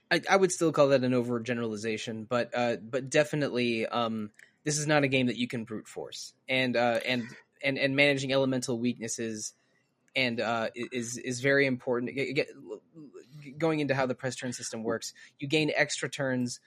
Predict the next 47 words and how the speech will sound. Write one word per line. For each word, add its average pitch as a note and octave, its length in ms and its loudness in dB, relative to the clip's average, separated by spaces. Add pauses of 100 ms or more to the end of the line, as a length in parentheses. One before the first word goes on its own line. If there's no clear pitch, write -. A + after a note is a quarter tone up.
(100)
for - 140 -6
hitting C3+ 240 -2
enemies C3+ 320 -2
with B2+ 160 -8
their B2 120 2
weaknesses B2+ 520 -4
or B2 180 0
by A#2+ 120 0
scoring A2+ 340 -2
critical A2 340 -6
hits, - 400 -4 (300)
and C3 120 0
then C3 120 0
you B2+ 100 2
lose E3 420 2
a C#3+ 60 -2
turn A2+ 380 -6
completely, A2 540 -4
not, A2 180 -4
not B2 180 -4
just C3 240 -8
the C3 60 -8
one B2+ 260 -2
pl-, - 240 -10
character's A#2 440 -4
turn, A2+ 220 -6
but A#2 120 -2
also A#2+ 300 0
a A2+ 140 -4
future B2+ 320 -6
turn G#2+ 300 -6 (100)
if B2+ 200 -8
you G#2+ 80 -2
ever G#2 180 -2
miss. G2+ 440 -10 (260)
So, B2 460 0 (240)
uh, - 60 -2
as B2+ 220 0
Zach C3+ 260 4
mentioned, B2+ 380 -2
agility C3 500 0
is B2 140 0
incredibly A#2+ 420 -4
important A2+ 560 -6
because A#2 340 -6
missing A#2+ 520 -2
is, A2+ 440 -6